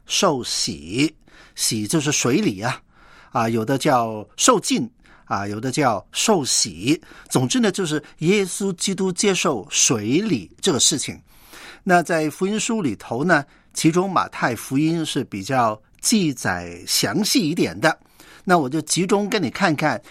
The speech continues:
啊，马太福音的第三章第七节到十七节，马太福音第三章七节到十七节。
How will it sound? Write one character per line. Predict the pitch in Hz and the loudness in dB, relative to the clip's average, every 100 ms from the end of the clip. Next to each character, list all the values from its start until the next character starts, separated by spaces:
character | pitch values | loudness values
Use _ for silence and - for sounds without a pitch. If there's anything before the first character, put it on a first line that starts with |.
| - - _ _ | -20 -20 _ _
啊， | 117 110 | -2 0
马 | 113 120 | 0 0
太 | 127 214 147 | 0 0 0
福 | - 131 | -2 0
音 | 180 208 | 2 2
的 | 175 123 117 - | 2 0 -2 -4
第 | - 180 113 101 | 0 2 2 -4
三 | 98 - 190 190 190 | -6 2 2 2 -4
章 | 175 190 185 - _ - | 2 4 2 -8 _ 0
第 | 165 107 98 | 2 2 -2
七 | - - 190 | -2 0 -2
节 | 180 110 120 | -2 -4 -2
到 | 123 139 113 | 2 2 0
十 | - - 110 113 139 | -2 -2 -2 -4 -4
七 | - - 165 165 165 | -4 -2 -2 -2 -2
节， | - 107 101 170 302 - - - - - - | -4 -4 -2 0 -2 -4 -18 -20 -20 -20 0
马 | - 120 | 2 2
太 | - 196 | 2 0
福 | 143 131 139 | 0 -2 0
音 | 175 190 175 - _ | 2 0 -4 -12 _
第 | - 127 110 | 2 2 0
三 | - - 175 180 | -2 2 2 2
章 | 180 175 175 170 _ - _ | 2 2 0 -10 _ -20 _
七 | - - 196 - | -2 2 2 0
节 | 113 107 147 - _ | -2 -2 -4 -8 _
到 | 165 131 98 | 4 4 0
十 | - 151 | -4 -2
七 | 160 - 190 | 0 -2 -2
节。 | - 247 | 0 -2